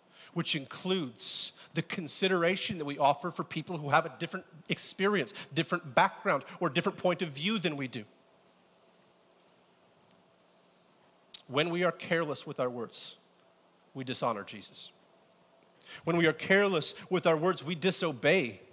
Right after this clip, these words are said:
Jesus. When we are careless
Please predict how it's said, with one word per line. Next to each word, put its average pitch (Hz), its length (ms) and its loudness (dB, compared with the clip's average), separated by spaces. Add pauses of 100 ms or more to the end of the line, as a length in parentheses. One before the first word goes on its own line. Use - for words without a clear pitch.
(240)
Jesus. 120 520 -10 (1160)
When 170 120 2
we 208 140 6
are 185 80 8
careless 220 600 4